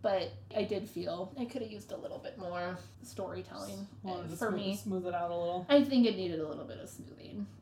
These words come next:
Speaker 1: I don't, I don't know. As much as I enjoyed the little, I'm gonna keep calling them distractions, which is not a bad thing. I don't know how much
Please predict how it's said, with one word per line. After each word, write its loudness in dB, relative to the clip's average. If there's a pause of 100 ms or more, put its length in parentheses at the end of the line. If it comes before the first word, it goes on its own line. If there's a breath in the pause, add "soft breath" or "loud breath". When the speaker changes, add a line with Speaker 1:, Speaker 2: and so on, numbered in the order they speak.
Speaker 1:
I 0
don't, 0
I 2
don't -4
know. -4
As 2
much 2
as 0
I 2
enjoyed 0
the 0
little, 0
I'm 6
gonna 8
keep 4
calling 4
them -2 (100)
distractions, 0
which 2
is -14
not 2
a -4
bad -2
thing. -4
I 4
don't 8
know 10
how 4
much 0